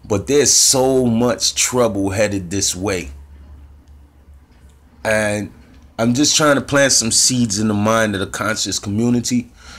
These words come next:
because I feel that they are the strongest people in the world. Once you put that people down in a pressure cooker,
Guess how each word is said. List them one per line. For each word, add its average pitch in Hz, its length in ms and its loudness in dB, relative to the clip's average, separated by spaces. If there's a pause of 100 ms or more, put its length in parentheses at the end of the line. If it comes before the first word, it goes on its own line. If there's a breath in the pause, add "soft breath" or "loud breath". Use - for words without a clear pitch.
(180 loud breath)
because 120 200 -2
I 147 100 4
feel 165 280 4
that 123 180 2
they 151 300 4
are 139 460 0 (480)
the 131 100 0
strongest 127 760 0
people 113 400 0
in 107 120 -2
the 101 60 -2
world. 98 440 0 (680)
Once 147 320 2
you 170 100 -2
put 170 400 0
that 143 240 2
people 147 300 -2
down 135 360 2
in 113 120 0
a 107 40 -4
pressure 127 440 0
cooker, 127 420 -2